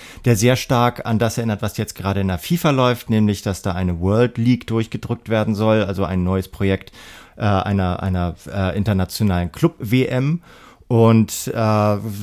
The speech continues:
stechen dabei so in so ein, in so ein Wespennest, wo der, äh, Präsident drin hängt, wo tausend verschiedene Interess-, äh, Interessen mit verstrickt sind, wo vor allem sehr viele sehr smarte, ähm, Business-Anzugträger, ähm,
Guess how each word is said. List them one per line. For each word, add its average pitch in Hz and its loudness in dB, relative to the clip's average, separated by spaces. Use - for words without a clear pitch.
stechen 131 0
dabei 120 6
so 120 0
in 127 0
so 117 2
ein, 117 2
in 123 2
so 117 2
ein 120 4
Wespennest, 104 2
wo 101 2
der, 92 2
äh, - -
Präsident 107 2
drin 120 4
hängt, 113 2
wo 117 -2
tausend 113 -2
verschiedene 107 -2
Interess-, - -6
äh, 104 0
Interessen 120 0
mit 113 0
verstrickt - -4
sind, 104 0
wo 101 0
vor - -4
allem 120 4
sehr 120 2
viele 120 2
sehr 120 2
smarte, 113 2
ähm, 107 2
Business-Anzugträger, 110 0
ähm, 104 -2